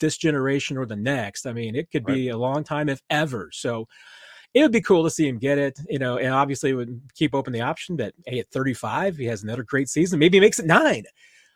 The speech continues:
Speaker 1: Um, so, yeah, I, I, I, I can see the push to get him there, but we'll see. I, I, I think it's a fifty-fifty call.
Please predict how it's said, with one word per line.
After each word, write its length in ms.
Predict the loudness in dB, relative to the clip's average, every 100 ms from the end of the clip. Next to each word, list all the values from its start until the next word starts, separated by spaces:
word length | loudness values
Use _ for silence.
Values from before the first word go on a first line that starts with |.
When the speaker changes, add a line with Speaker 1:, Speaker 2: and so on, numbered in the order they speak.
| _ -6
Speaker 1:
Um, 640 | -2 -2 -2 -4 -6 -8
so, 480 | 0 2 2 -2 -6 _ _ _ _ -6
yeah, 340 | -4 -2 -2
I, 340 | -2 0 2 2
I, 200 | 2 0
I, 60 | 2
I 100 | 2
can 140 | 0
see 160 | 2 0
the 80 | 0
push 240 | -4 -4
to 80 | -4
get 180 | -2 0
him 80 |
there, 300 | 0 0 -2
but 340 | -2 -2 -4 -6 _ _ _
we'll 160 | -2 -2
see. 240 | -2 -4
I, 300 | -2 -4 -4
I, 40 | -6 -4
I 100 | -2
think 200 | -2 -4
it's 120 | -6
a 60 | -4
fifty-fifty 520 | -4 -4 -8 -12 -14
call. 300 | -12 -14